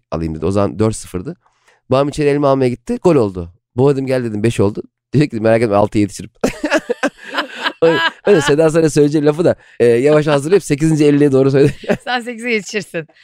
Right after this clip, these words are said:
Speaker 2: Kendisi bir, e, Çağlar Ökten diye bir beyefendiyle, şarkıcı bir beyefendiyle evleniyormuş. Birlikte olduğu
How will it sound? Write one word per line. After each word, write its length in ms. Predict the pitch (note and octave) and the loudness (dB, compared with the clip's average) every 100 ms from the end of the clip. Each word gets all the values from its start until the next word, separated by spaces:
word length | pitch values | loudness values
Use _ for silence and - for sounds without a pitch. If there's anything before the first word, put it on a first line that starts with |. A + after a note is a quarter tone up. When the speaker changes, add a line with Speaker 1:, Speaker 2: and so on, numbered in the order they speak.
| - _ _ | -20 _ _
Speaker 2:
Kendisi 540 | A#3 A#3+ C#4 C4 E4 B3+ | -2 -2 -2 -6 -8 -6
bir, 240 | D4 D4+ - | -8 -8 -6
e, 160 | A3+ | -6
Çağlar 340 | G#3 A#3+ B3 C4 | -4 -2 0 -2
Ökten 360 | C#4 - G3 | -4 -6 -6
diye 120 | G3 | -6
bir 140 | A3+ A#3 | -6 -2
beyefendiyle, 580 | A#3 - E3 D3 C3+ C3 | -2 -2 -8 -8 -10 -10
şarkıcı 540 | - E3+ - D#3+ E3 - _ _ - | -6 -6 -8 -8 -8 -8 _ _ -14
bir 200 | E3+ E3 | -10 -6
beyefendiyle 520 | F#3 F3+ E3+ F3 F3+ | -6 -4 -6 -4 -4
evleniyormuş. 680 | - C#3 C#3+ C#3 G#3 E4+ - _ | -4 -8 -8 -8 -8 -8 -10 _
Birlikte 280 | A3+ A#3 D4+ | -10 -4 0
olduğu 440 | C4 G3+ F3+ F3 | 0 0 -2 -2